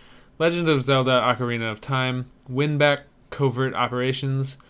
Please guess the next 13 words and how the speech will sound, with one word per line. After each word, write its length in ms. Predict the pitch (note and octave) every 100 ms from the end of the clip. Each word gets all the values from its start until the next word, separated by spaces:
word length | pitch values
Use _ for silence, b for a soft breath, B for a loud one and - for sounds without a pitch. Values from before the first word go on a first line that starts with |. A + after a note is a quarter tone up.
| b b -
and 180 | A#2+ B2
Yoshi's 460 | C3+ C3 C3 B2
Story, 520 | - C#3 C3+ C#3 C#3+ B2
and 220 | B2+ B2
then 260 | B2+ B2
in 180 | B2 C3
the 60 | A#2+
future 380 | - C#3 C3+ A#2+
they 160 | A#2
have 320 | A#2 A#2 A2
Banjo-Kazooie, 800 | B2+ C#3+ D3 C3 C3 A#2+ B2 B2
F-Zero 580 | - C3+ C3 A#2+ C3 B2
X, 400 | A#2 B2 - -